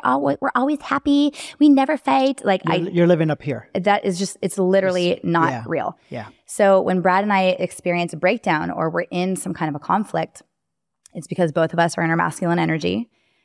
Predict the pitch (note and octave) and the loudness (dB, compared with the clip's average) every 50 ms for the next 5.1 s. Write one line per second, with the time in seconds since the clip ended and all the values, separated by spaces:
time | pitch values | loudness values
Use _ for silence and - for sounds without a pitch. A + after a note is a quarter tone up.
0 | _ _ - F3+ E3 D#3+ D#3+ E3 D#3 D#3+ E3 E3 E3 E3 E3 E3 E3 E3+ E3+ F3 | _ _ -4 -2 0 0 0 -2 -2 -2 -2 0 0 0 0 0 0 0 0 0
1 | - - - D#3 D3+ D#3+ D#3+ E3+ E3 F3 D#3+ E3 E3+ F2 G3+ A3 - - - - | -2 -4 -8 -6 -4 -2 -2 -2 -4 -4 -4 -2 -2 -2 -4 -4 -8 -12 -14 -16
2 | _ _ _ _ _ _ - - D#3+ D#3+ D#3+ D#3+ D#3+ D#3+ D#3+ D#3+ - - _ - | _ _ _ _ _ _ -4 -2 0 0 0 0 -2 -4 -4 -6 -8 -10 _ -6
3 | F3 E3+ E3+ E3 E3 E3 D#3+ E3+ F#3 F#3+ G#3 G#3+ G3 F#3 F3 D3+ - - - - | -4 -2 -2 -2 -2 -2 0 0 0 0 2 0 0 0 0 -2 -4 -10 -14 -12
4 | - - E3+ - - - - - - - - E3+ E3+ E3+ - - E3+ D#3 D#3 E3 | -8 -6 -4 -4 -4 -6 -10 -14 -12 -8 -6 -4 -4 -4 -4 -4 -4 -4 -4 -4
5 | D#3+ D#3 | -6 -10